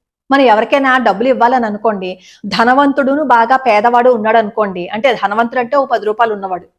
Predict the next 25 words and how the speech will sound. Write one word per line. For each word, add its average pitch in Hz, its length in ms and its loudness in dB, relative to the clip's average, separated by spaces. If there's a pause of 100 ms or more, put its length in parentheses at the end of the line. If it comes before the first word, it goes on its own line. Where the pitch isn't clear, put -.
(1040)
అప్పుడు 349 160 2
మనం 262 200 0
ఏం 254 200 0
చేస్తాం? 285 540 0
ఏమీ 277 300 2
లేని 226 260 2
వాడికి 226 320 2
ఇస్తాం, 185 300 -6 (120)
అంతే 220 180 -2
కదా? 277 200 -2 (180)
డబ్బులు 233 320 0
ఉన్నవాడికి 254 340 0
ఇచ్చామనుకోండి, 220 720 -2
మనల్నే 285 340 0
తిడతారు, 208 340 -2 (280)
"ఆడు 226 100 4
బానే 220 280 2
ఉన్నాడుగా, 262 360 2
శుభ్రంగా 240 420 -2
ఆడు 254 120 2
పని 220 180 -4
చేసుకుంటాడుగా, 262 720 0 (220)
ఆడికి 233 200 2
ఎందుకు 240 200 -2
ఇవ్వడం, 269 400 0